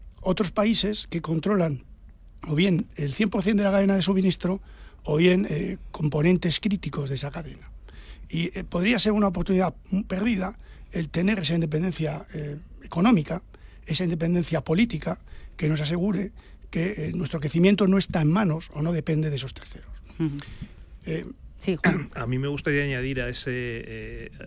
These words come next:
Speaker 3: a ese conjunto de elementos, hay otro elemento que para nosotros es absolutamente fundamental y es el tema de la ciberseguridad. A esa pregunta que hacía este
Speaker 2: Sí.
Speaker 3: fabricante chino de, oye, eh, ¿quiere Europa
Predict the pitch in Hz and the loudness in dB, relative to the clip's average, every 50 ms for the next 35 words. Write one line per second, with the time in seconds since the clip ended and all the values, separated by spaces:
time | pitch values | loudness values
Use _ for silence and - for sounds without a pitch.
0 | - - - - - 135 - 131 120 160 143 - 135 120 110 - - 151 147 135 | -18 -18 -16 -14 -12 -10 -8 -6 -4 -4 -2 -2 -2 -4 -2 -2 0 0 0 0
1 | - 135 123 127 123 117 117 123 127 127 123 110 - 131 135 131 - - 123 120 | 0 0 0 0 -2 -2 -4 -4 -4 -6 -6 -6 -6 -6 -6 -6 -8 -8 -8 -8
2 | 117 117 131 131 123 120 120 113 123 120 117 117 107 - 110 104 104 107 104 - | -6 -6 -6 -4 -4 -4 -6 -6 -6 -8 -8 -8 -10 -10 -12 -12 -12 -12 -12 -12
3 | - 113 107 113 110 110 - - 107 - 120 110 - - 113 110 110 113 110 110 | -12 -14 -12 -10 -8 -8 -8 -6 -8 -8 -10 -10 -10 -8 -8 -8 -8 -8 -8 -8
4 | 113 110 113 101 - - 120 110 110 110 110 107 110 - - 117 117 120 117 - | -8 -8 -8 -10 -10 -8 -8 -6 -6 -6 -6 -8 -8 -8 -8 -8 -8 -8 -8 -8
5 | 117 107 - - 117 110 110 113 113 110 107 107 104 - 107 101 107 - - 113 | -10 -12 -12 -10 -10 -10 -8 -8 -8 -10 -10 -10 -10 -10 -10 -10 -10 -12 -12 -12
6 | 107 98 98 - 98 98 101 98 - - - - - - - - 113 107 - 147 | -12 -10 -10 -10 -12 -12 -16 -16 -16 -16 -14 -14 -14 -14 -12 -8 -6 -4 -2 -2
7 | 127 - 139 139 131 151 151 - 143 135 135 120 - - 139 131 - - 143 - | -2 0 0 0 0 0 0 0 0 0 -2 -4 -2 -2 -2 -2 -2 -4 -6 -4
8 | - 135 123 160 139 131 127 127 117 127 120 117 - - 127 123 123 123 123 120 | -2 -2 0 0 0 -2 -4 -4 -4 -2 -2 -2 0 -2 -2 -2 -4 -4 -6 -6
9 | 113 120 123 123 120 120 117 - - - - - - - - - - - - - | -6 -6 -6 -6 -6 -8 -10 -12 -14 -18 -20 -20 -20 -20 -20 -20 -20 -20 -20 -18
10 | - - 135 127 123 123 127 123 - 127 123 120 127 127 - - - - - - | -14 -12 -8 -6 -4 -4 -4 -4 -4 -6 -8 -6 -8 -10 -12 -12 -16 -18 -12 -6
11 | - 151 151 165 160 160 156 147 139 135 135 131 127 123 143 151 131 - 147 135 | -4 -2 -2 0 0 0 0 0 0 0 -2 -2 -2 -2 -2 -4 -4 -4 -4 -2
12 | 135 131 123 | -2 -2 -4